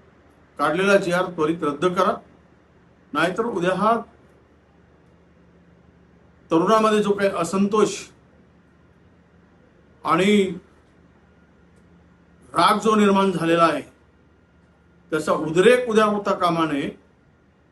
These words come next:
याची सुद्धा काळजी सरकारने घ्यावी. आणि एवढंच म्हणेल, आमच्या या तरुण कराडचं बलिदान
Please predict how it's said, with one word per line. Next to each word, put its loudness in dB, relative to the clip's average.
याची -6
सुद्धा -4
काळजी -2
सरकारने -4
घ्यावी. 0
आणि -14
एवढंच 2
म्हणेल, 2
आमच्या -4
या 2
तरुण 0
कराडचं 0
बलिदान 4